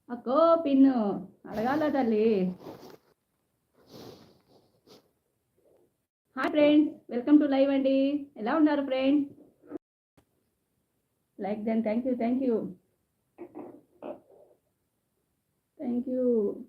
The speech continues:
తిన్నారా? తిన్నా-, తిన్నారా అభి గారు? తిన్నారా? భోజనం చేశారా? తిన్నారా శ్రావ్య? ఇంకేమైనా డౌట్ ఉంటే కామెంట్ చేయండి ఫ్రెండ్స్. మీకు తప్పకుండా నేను అక్కడ ఉన్న విషయాలు మొత్తం చెప్తాను.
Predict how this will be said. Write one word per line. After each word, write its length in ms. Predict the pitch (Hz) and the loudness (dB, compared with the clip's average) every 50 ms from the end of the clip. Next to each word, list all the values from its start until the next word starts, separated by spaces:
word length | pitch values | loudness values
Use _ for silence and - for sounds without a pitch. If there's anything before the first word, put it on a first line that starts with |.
| _ _ | _ _
తిన్నారా? 540 | - 240 247 262 285 269 240 247 269 302 294 - _ _ - | -2 -2 0 0 0 0 0 -2 -2 -4 -4 -6 _ _ -4
తిన్నా-, 400 | 240 233 254 262 262 262 - - | -4 -2 -2 -4 -6 -10 -8 -4
తిన్నారా 320 | - 233 254 262 269 269 | -2 -2 0 0 0 2
అభి 180 | 254 240 254 262 | 2 2 2 2
గారు? 200 | 269 269 269 254 | 2 2 2 2
తిన్నారా? 340 | 254 247 240 254 254 247 247 | 0 -2 -2 -2 -2 -2 -2
భోజనం 380 | 220 226 233 247 247 269 269 | -2 -2 -2 -2 -2 -2 -2
చేశారా? 480 | 226 240 247 247 226 220 226 247 277 269 | -2 -2 -4 -4 -4 -4 -4 -4 -6 -6
తిన్నారా 380 | - 220 226 233 240 247 247 | -6 -4 -4 -2 -2 -2 -4
శ్రావ్య? 420 | 269 269 240 226 226 233 240 269 294 - - _ _ _ _ _ _ _ _ _ _ _ _ _ _ _ - | -4 -4 -4 -4 -2 -2 -2 -4 -6 -8 -10 _ _ _ _ _ _ _ _ _ _ _ _ _ _ _ -4
ఇంకేమైనా 400 | 269 269 277 269 269 277 277 269 | 0 4 4 6 6 6 4 4
డౌట్ 280 | 240 247 247 247 247 | 2 2 0 0 0
ఉంటే 180 | 262 269 254 262 | 0 0 0 0
కామెంట్ 420 | - 262 233 233 240 254 269 269 | 0 -2 -2 -2 0 0 0 0
చేయండి 180 | 269 233 226 226 | 2 0 0 0
ఫ్రెండ్స్. 380 | - 220 226 240 277 311 311 - - _ _ _ - - | -2 -4 -2 0 0 0 0 -2 -10 _ _ _ -8 -6
మీకు 280 | 226 226 226 - 269 | -4 -4 -4 -4 -6
తప్పకుండా 480 | 269 269 226 233 - - 233 233 233 240 | -6 -6 -6 -6 -6 -6 -4 -4 -2 -2
నేను 320 | 240 220 214 208 214 214 | -2 -2 -4 -4 -4 -6
అక్కడ 200 | 208 - - 208 | -8 -8 -6 -6
ఉన్న 140 | 208 208 214 | -4 -4 -2
విషయాలు 320 | 208 214 208 233 226 226 | -2 -4 -2 -2 -2 -2
మొత్తం 240 | 226 202 202 - 220 | -2 -2 -2 -4 -6
చెప్తాను. 600 | 226 220 214 208 - - 220 214 220 247 - - | -6 -6 -8 -10 -10 -10 -8 -6 -6 -4 -6 -6